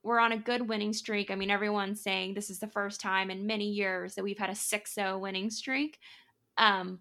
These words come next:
but we've also played very easy teams. I think Louis-, Louisiana Tech has been the toughest. Um, they're not ranked, like, two hundred and something like the other <laughs> teams have been. And,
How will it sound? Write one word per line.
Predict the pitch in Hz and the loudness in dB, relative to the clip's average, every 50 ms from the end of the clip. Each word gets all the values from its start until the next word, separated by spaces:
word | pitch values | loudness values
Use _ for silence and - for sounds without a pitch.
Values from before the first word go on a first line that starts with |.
| - | 0
but | - 233 | 2 2
we've | 226 233 240 233 208 | 4 4 2 4 4
also | 226 214 214 - 226 202 190 | 4 4 4 2 0 -2 -2
played | - - 202 190 185 185 185 185 180 190 - _ _ _ _ _ _ _ _ - - | -2 0 2 2 4 4 2 0 -2 -4 -8 _ _ _ _ _ _ _ _ -14 -12
very | 185 175 208 196 190 185 190 190 190 | -6 2 4 4 6 6 4 2 -2
easy | - - 202 190 175 185 190 196 | -2 -2 -4 -4 -2 -4 -6 -4
teams. | - 214 185 190 196 226 294 285 233 | -4 -4 -2 -2 0 2 2 2 0
I | 196 208 | 0 -2
think | 214 196 190 - - | -2 -4 -6 -4 -4
Louis-, | 196 196 196 190 190 185 180 - _ - | -4 -2 0 -2 -2 -4 -4 -10 _ -2
Louisiana | 214 208 208 202 190 196 202 190 185 185 | 0 2 2 2 0 0 -2 0 0 -2
Tech | 185 - - 185 185 175 - - _ - - - _ - | -2 -2 -2 -2 -2 -2 -4 -14 _ -20 -20 -20 _ -4
has | - 202 202 - | -4 -4 -2 -2
been | - 190 185 185 | -4 -4 -2 -4
the | 185 - | -6 -6
toughest. | - - 185 185 - - 294 339 339 - - - - _ - _ _ _ - | -4 -6 -6 -6 -2 -2 -2 -2 -2 -4 -10 -12 -14 _ -20 _ _ _ 2
Um, | 196 196 180 175 185 | 4 4 4 4 4
they're | 214 208 208 | 2 4 4
not | 214 202 196 - - | 6 4 4 4 2
ranked, | 196 185 190 202 - - | -2 -2 -2 -6 -6 -6
like, | 185 185 180 175 | -6 -6 -6 -6
two | - - 208 208 | -6 -4 -4 -2
hundred | 196 202 190 185 185 185 | -2 -2 -4 -4 -4 -4
and | 185 185 202 - | -4 -6 -6 -6
something | - 185 202 - - 202 202 208 | -6 -6 -6 -6 -6 -4 -4 -2
like | 233 214 208 - | -2 -4 -4 -4
the | 202 190 | -2 -2
other | 185 190 202 214 | -2 0 -2 -4
<laughs> | |
teams | - - 269 247 254 254 247 247 | -2 0 2 2 4 2 2 0
have | 277 269 277 - | -2 -2 -2 -2
been. | 294 285 294 311 320 - - - - - - - _ _ _ _ - | -2 -2 0 -2 -2 -4 -8 -18 -20 -20 -20 -20 _ _ _ _ -6
And, | - - 226 220 214 202 - | -2 2 2 2 2 0 -2